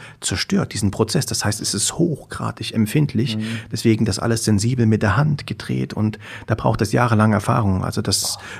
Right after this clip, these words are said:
Speaker 1: braucht wie eine eigene Ausbildung, um diesen
Speaker 2: Mhm.
Speaker 1: Job zu machen.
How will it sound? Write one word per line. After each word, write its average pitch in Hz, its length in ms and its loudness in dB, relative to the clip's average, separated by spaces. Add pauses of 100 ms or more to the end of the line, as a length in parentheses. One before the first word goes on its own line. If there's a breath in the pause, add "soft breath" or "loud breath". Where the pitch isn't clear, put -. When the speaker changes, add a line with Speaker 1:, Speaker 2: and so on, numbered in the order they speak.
Speaker 1:
braucht - 240 0
wie 123 60 6
eine 117 160 6
eigene 113 280 2
Ausbildung, 107 420 -2
um 107 60 -4
diesen 104 240 -2
Speaker 2:
Mhm. 92 40 -4
Speaker 1:
Job 95 200 -8
zu 107 100 -8
machen. 104 340 -10